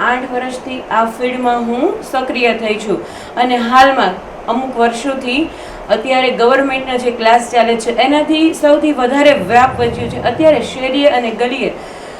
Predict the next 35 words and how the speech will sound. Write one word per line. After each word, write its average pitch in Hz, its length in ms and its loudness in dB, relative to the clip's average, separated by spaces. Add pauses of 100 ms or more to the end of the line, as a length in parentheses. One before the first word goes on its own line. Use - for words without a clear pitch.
(460)
ફ્રીમાં 311 580 6
આ 226 40 4
યોગાનો 254 500 2
પ્રચાર 254 440 2
કરી 233 220 4
રહ્યા 220 300 2
છે 214 380 -2
અને 277 160 -2
આનાથી 285 420 2
ઇન્સ્પાયર 285 500 4
થઈને 262 260 0
હું 226 320 -2
પણ 359 120 4
એવું 349 260 4
ઈચ્છું 269 280 -4
છું 247 160 -10
કે 233 60 -4
મારી 202 400 -2
જે 330 140 0
અઢી 233 340 0
વર્ષની 254 500 -6
દીકરી 254 440 -2
છે, 196 260 -2 (300)
એ 311 100 4
પણ 349 200 4
યોગા 247 440 4
ફિલ્ડમાં 254 460 -2
આગળ 220 220 -2
જાય. 196 300 0 (340)
તે 311 120 4
નાનેથી 285 680 4
જ 196 240 -6
એટલું 302 380 2
સરસ 269 520 -2
યોગામાં 262 480 0